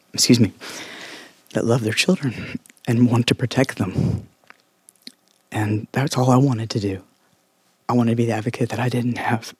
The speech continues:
And so I genuinely thought going into that home, I could, I could do that. I thought if there was abuse or neglect, I'll be able to find it. And it was the complete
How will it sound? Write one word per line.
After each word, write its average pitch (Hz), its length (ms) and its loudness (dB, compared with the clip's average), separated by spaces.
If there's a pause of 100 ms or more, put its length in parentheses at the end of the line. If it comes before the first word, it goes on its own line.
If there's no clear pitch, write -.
And 135 160 4
so 123 320 8 (1000)
I - 60 0
genuinely 139 380 6
thought - 180 -2
going 120 160 0
into 117 140 2
that - 80 -4
home, 123 160 0
I - 60 -6
could, - 180 -6 (200)
I 117 100 -2
could 110 180 -2
do 139 160 4
that. 110 260 -6 (160)
I 117 80 -4
thought 131 240 -2
if 123 160 0
there 151 100 8
was 139 200 2
abuse 120 280 0
or 127 40 2
neglect, 113 560 -4 (720)
I'll - 80 0
be 120 80 6
able 110 100 2
to 107 80 -4
find 131 300 0
it. 113 200 -12
And 123 80 0
it 113 40 4
was 113 160 6
the 110 100 0
complete - 880 -2